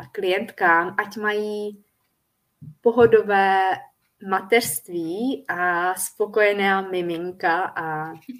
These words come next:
ať se vám daří a máte čas i odpočívat, spát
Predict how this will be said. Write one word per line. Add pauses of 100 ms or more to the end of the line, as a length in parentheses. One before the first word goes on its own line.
(260)
ať
se
vám
daří
a (760)
máte
čas
i
odpočívat,
spát